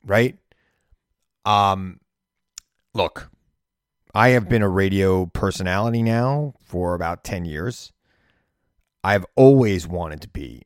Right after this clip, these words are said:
a radio talk show host since I was a little kid. It's something that I've always, uh, dreamed of, whether it be sports radio or, uh, what I wound up into, getting into, which is political talk radio. Um,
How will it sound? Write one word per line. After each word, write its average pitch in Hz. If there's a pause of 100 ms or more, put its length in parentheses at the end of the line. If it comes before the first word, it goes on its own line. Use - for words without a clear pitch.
a -
radio 78
talk -
show -
host -
since 110
I 117
was 95
a 92
little 82
kid. - (1040)
It's -
something 113
that 98
I've 95
always, 92
uh, 78
dreamed 107
of, 76
whether 90
it 78
be 85
sports -
radio 98 (840)
or, 113
uh, 113
what 113
I 120
wound 120
up -
into, 80
getting 107
into, 120
which 64
is 92 (160)
political 117
talk -
radio. 60 (1300)
Um, 113